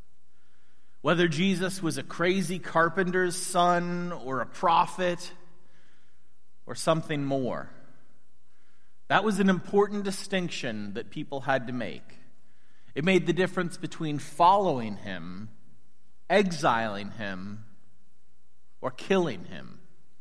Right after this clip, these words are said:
It's the key question we have about Jesus, too. It's at the heart of our lives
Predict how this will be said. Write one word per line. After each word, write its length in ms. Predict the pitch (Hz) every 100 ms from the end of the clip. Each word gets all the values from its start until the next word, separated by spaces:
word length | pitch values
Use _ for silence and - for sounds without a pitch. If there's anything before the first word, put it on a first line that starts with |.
| - - - - - - - - - - - - -
It's 180 | 160 -
the 140 | 160
key 360 | 160 - 220 226
question 640 | - 214 190 - 190 170
we 220 | 143 202
have 260 | 180 175 151
about 360 | 143 139 131 117
Jesus, 500 | 135 131 120 113 -
too. 460 | - 147 101 76 - - - - - - - - -
It's 240 | 127 131 185
at 100 | -
the 80 |
heart 380 | 165 - 180 196
of 100 | 185
our 180 | 160 151
lives 840 | 139 123 107 98 90 95 - -